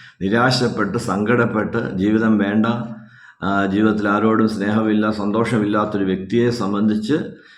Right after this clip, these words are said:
വ്യക്തമായിട്ട് ബൈബിൾ പറയുന്നുണ്ട്, നിന്റെ പരീക്ഷാ സമയത്ത് നിന്നെ സഹായിപ്പാൻ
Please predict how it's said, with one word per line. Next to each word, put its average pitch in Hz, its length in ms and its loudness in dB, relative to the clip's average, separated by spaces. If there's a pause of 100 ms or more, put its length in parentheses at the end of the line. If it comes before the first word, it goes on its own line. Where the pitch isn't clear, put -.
(160)
വ്യക്തമായിട്ട് 151 840 2
ബൈബിൾ 123 360 4
പറയുന്നുണ്ട്, 104 600 2 (640)
നിന്റെ 151 380 6
പരീക്ഷാ 147 600 2
സമയത്ത് 90 640 -4
നിന്നെ 110 300 4
സഹായിപ്പാൻ 117 880 0